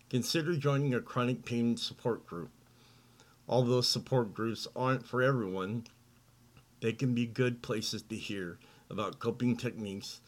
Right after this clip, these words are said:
or treatments that have worked for others. You'll also meet people who understand what you're going through. Prepare for challenging situations. If, if something especially stressful is coming up in your life, such as a move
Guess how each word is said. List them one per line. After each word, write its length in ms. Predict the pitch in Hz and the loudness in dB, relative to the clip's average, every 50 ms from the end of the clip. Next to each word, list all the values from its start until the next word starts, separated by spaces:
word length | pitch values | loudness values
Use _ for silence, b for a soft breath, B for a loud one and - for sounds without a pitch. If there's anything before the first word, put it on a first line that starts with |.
| B B B B | B B B B
or 100 | - 107 | -6 -6
treatments 520 | - - - 147 135 104 98 92 87 - - | -4 -2 -2 -2 -2 0 -2 -6 -6 -4 -2
that 140 | 113 101 | -2 0
have 180 | 98 101 95 95 | 0 -2 -2 -2
worked 240 | 107 107 107 - - | -2 -2 -2 -4 -4
for 140 | - 110 101 | -2 0 0
others. 460 | 95 82 78 73 71 - - - - - - - _ b b b b b b b b b b b b - - | 0 -2 -6 -10 -10 -10 -12 -14 -14 -20 -20 -20 _ b b b b b b b b b b b b -6 0
You'll 160 | 107 117 123 | 2 4 6
also 280 | 123 135 135 - 151 135 | 6 4 4 4 4 4
meet 260 | 123 123 127 120 131 | 6 4 2 0 0
people 420 | - 123 123 117 - 113 117 113 | 0 0 0 0 0 -2 -2 -2
who 120 | 107 117 110 | 0 2 2
understand 560 | 113 117 117 107 - - 127 113 110 107 98 | 2 2 0 -2 -2 -2 -2 0 0 0 -2
what 220 | 104 95 - - | -2 -4 -4 -4
you're 80 | 104 92 | -8 -6
going 320 | 95 104 101 98 92 80 | -4 -4 -2 -2 -2 -4
through. 320 | 67 82 76 71 67 67 - - - - - _ _ - | -4 -6 -6 -6 -6 -8 -10 -16 -20 -20 -20 _ _ -8
Prepare 380 | - 131 139 - 147 147 160 147 | -6 -6 0 4 4 4 4 4
for 180 | 143 - 131 117 | 2 0 0 0
challenging 640 | - - 139 123 131 131 131 131 127 - 135 131 117 | 2 2 2 4 4 4 4 4 2 2 0 -2 0
situations. 960 | - - 120 120 - 117 107 104 95 92 - - 62 - 127 - - - - - - - _ _ b b b b b b - | 0 -2 -4 -4 -4 -2 -2 -2 0 -2 -4 -8 -8 -10 -12 -14 -18 -20 -20 -20 -20 -20 _ _ b b b b b b -4
If, 440 | - 117 - - - - - - - - - | -4 -2 -2 -2 -4 -6 -8 -10 -12 -10 -8
if 100 | 117 117 | -6 -2
something 460 | - - 190 208 190 196 185 175 143 | 2 2 2 2 2 0 0 2 0
especially 540 | 123 - - - 139 135 135 - - 139 127 | 0 0 -2 0 2 2 2 2 0 -2 -2
stressful 520 | 127 - - 123 110 107 - - 120 101 | -2 -2 0 0 0 0 -2 -6 -4 -4
is 120 | 95 98 - | -4 -4 -6
coming 340 | - - 123 117 123 120 117 | -2 -2 0 2 2 2 2
up 140 | 117 - | 2 0
in 60 | 127 120 | -2 -2
your 160 | 120 120 117 | 0 0 0
life, 320 | 92 85 80 78 - - - - B B B B B B B B B | 0 -2 -6 -8 -10 -10 -16 -20 B B B B B B B B B
such 320 | - - 117 104 - - | -8 -4 -4 -4 -2 -4
as 180 | 113 107 - 110 | -4 -4 -2 -4
a 60 | 98 | -2
move 420 | 101 110 117 117 120 127 127 131 | 2 4 6 6 6 6 4 2